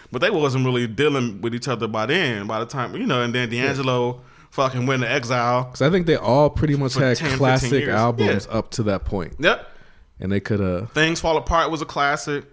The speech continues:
Speaker 2: Yep.
Speaker 1: Like Water for Chocolate's a classic. Voodoo, Mama's
Speaker 2: Classic.
Speaker 1: Gun. Like, all of those albums were classics. Fucking, uh, Firstborn Second, you know, Bilal's
Speaker 2: Yep.
Speaker 1: album, that shit's classic. You know, Dilla shit, you know, Slum Village, that shit's classic. Like, all that
Speaker 2: All
Speaker 1: shit
Speaker 2: of
Speaker 1: was
Speaker 2: it.
Speaker 1: dope.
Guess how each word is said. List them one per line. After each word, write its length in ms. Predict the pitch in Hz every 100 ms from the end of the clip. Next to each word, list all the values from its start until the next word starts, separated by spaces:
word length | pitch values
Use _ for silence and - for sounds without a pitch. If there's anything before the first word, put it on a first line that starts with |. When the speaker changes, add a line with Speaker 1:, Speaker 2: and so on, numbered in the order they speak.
| _ 104
Speaker 2:
Yep. 240 | 101 - - 92
Speaker 1:
Like 180 | 135
Water 200 | 135 139
for 100 | 143
Chocolate's 440 | 131 135 131 131 131
a 40 |
classic. 540 | 123 127 120 123 120 - - - -
Voodoo, 600 | 90 139 143 131 131 127 - - - - -
Mama's 340 | 123 135 131
Speaker 2:
Classic. 40 | -
Speaker 1:
Gun. 520 | 127 123 123 120 127 - - 101
Like, 180 | 113 -
all 180 | 160 208
of 60 |
those 200 | 160 151
albums 320 | 139 143 143 113
were 60 |
classics. 520 | - 139 160 127 110
Fucking, 460 | - 120 117 113 110 - 113
uh, 500 | 117 113 110 110 104 - _ -
Firstborn 440 | 123 131 123 135
Second, 380 | 131 131 131 135
you 80 | 139
know, 120 | 120
Bilal's 440 | 110 120 120 120 120
Speaker 2:
Yep. 80 | 123
Speaker 1:
album, 240 | 127 131
that 120 | 117 127
shit's 180 | 127
classic. 520 | - 117 123 127 135 131 - - - -
You 40 | 104
know, 120 | 107
Dilla 300 | 120 127 127
shit, 360 | - 127 131
you 60 | 123
know, 100 | 127
Slum 280 | 117 131 127
Village, 240 | 127 139
that 140 | 123 135
shit's 180 | 135 127
classic. 460 | - 123 135 143
Like, 140 | 120 -
all 220 | 151 220
that 60 | 233
Speaker 2:
All 40 |
Speaker 1:
shit 120 | 147
Speaker 2:
of 40 | 220
Speaker 1:
was 120 | 147
Speaker 2:
it. 100 | 110
Speaker 1:
dope. 420 | 165 226 156 -